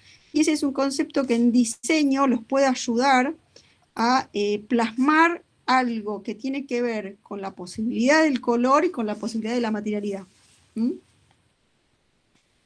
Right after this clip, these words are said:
Bien, repasito también es, nosotros percibimos a través de dos sistemas, ¿no? El aditivo y el sustractivo. El aditivo, que es el C M Y K, por ejemplo, es el del offset, es, este,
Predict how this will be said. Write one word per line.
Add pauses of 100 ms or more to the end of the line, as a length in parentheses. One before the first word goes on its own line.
Bien,
repasito
también
es, (360)
nosotros
percibimos
a
través
de
dos
sistemas,
¿no?
El
aditivo
y
el
sustractivo. (420)
El
aditivo, (340)
que
es
el
C
M
Y
K,
por
ejemplo,
es
el
del
offset,
es, (760)
este,